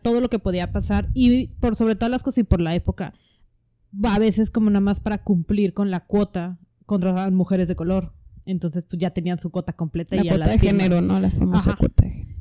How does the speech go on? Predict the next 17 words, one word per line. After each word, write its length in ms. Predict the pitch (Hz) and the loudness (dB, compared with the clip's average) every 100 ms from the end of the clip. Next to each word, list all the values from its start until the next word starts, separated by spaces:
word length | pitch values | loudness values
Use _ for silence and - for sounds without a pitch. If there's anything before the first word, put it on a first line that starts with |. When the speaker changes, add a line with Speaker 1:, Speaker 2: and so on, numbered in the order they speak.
| 233 | -2
Speaker 1:
Entonces, 440 | 214 202 175 196 | 0 2 0 0
pues, 120 | 214 202 | 0 0
los, 640 | 196 180 156 - - - - - | 2 2 0 0 0 -2 -6 -8
las 220 | 233 208 | -4 -2
firmas 320 | - 208 208 220 | 2 2 4 2
no 160 | 220 | 0
querían, 500 | 240 233 240 214 220 - | 0 2 2 0 -4 -6
hasta 280 | 226 - | -6 -4
que 300 | 233 240 233 - | -2 0 -2 0
uno 220 | 247 262 | 0 2
de 100 | 277 | 0
sus 220 | 277 262 | -2 -6
maestros, 720 | 254 254 254 247 - 196 202 - | -6 -4 -4 -6 -8 -6 -6 -6
que 100 | 208 | -4
era 180 | 190 | -4
como 200 | - 226 | -4 -6
que 240 | 226 208 | -4 -6